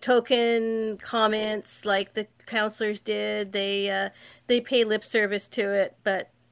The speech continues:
you know, otherwise they don't act on it at all. I mean, there's not the,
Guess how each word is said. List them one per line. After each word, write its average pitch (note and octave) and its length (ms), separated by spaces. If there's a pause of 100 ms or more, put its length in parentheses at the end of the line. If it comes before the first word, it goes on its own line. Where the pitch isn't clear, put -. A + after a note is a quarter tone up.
(160)
you G#3 220
know, E3+ 160
otherwise F#3+ 560
they F3 160
don't E3 200
act D3+ 260
on E3+ 140
it C#2 180
at - 280
all. D3+ 300 (320)
I F#3+ 80
mean, F#3+ 140
there's G3+ 180
not C4 220
the, A3 100